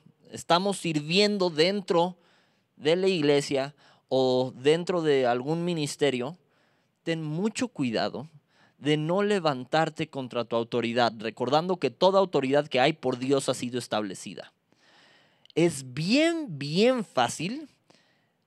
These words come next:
que un lobo se disfrace de oveja. Es muy fácil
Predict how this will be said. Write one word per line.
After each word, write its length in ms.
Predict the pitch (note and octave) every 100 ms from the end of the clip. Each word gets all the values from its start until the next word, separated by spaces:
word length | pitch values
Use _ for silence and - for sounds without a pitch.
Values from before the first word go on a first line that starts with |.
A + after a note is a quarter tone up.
| _ _ _ _ _ _ _ _ _
que 120 | -
un 220 | D#3 F3+ F3
lobo 280 | F3+ F3
se 160 | E3 C3+
disfrace 520 | A#2+ A2+ C3+ C3 C3
de 120 | A#2
oveja. 420 | G2 E2+ - - - _ _ _ _ _ _ _ _ _ _ _ _ -
Es 200 | E3 D#3+
muy 280 | F#3+ A#3 G#3
fácil 640 | - G#3+ - A3 A3 A3+